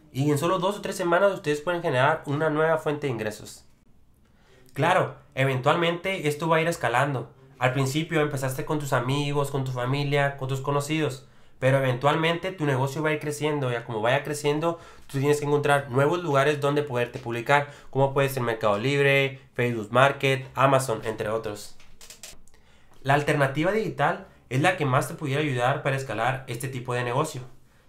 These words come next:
El problema de este tipo de negocio es que no puede escalar muy rápidamente, ya que son productos físicos.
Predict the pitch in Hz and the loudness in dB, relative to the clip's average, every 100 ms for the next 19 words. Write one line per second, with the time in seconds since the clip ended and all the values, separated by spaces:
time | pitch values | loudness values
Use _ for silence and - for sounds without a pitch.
0 | - - - - 135 151 156 160 202 - | -20 -20 -12 -4 -2 2 2 2 2 0
1 | - 202 202 165 143 - 160 156 165 170 | -2 -4 0 0 0 -2 -4 -4 -2 -4
2 | 165 170 170 123 123 127 - 135 160 170 | -2 -2 -2 -2 -2 -2 -2 0 2 0
3 | 165 170 135 131 131 165 165 120 135 151 | 0 -2 0 -2 -4 -8 -8 -2 -2 -2
4 | 147 151 160 156 143 131 127 139 - 160 | -2 -2 -2 -2 -2 -2 -2 -6 -4 -6
5 | 156 - 110 | -6 -10 -14